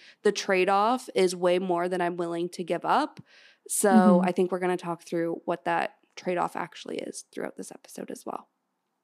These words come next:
Speaker 2: Yeah, one hundred percent. Well, this is, I feel like, such a hot topic because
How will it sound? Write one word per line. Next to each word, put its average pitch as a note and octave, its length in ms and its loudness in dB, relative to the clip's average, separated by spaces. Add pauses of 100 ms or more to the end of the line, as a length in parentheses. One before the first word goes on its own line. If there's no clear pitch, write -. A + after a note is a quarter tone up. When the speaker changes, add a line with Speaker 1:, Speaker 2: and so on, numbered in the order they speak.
(680)
Speaker 2:
Yeah, F#3 340 6
one F#3+ 200 0
hundred F#3 300 2
percent. F3 380 0
Well, F#3 100 6
this G#3 260 4
is, B3 340 4
I G3+ 120 4
feel G3 180 4
like, F#3 180 4
such - 300 0
a F#3+ 60 4
hot F3+ 320 2
topic F3+ 680 0
because F3 800 0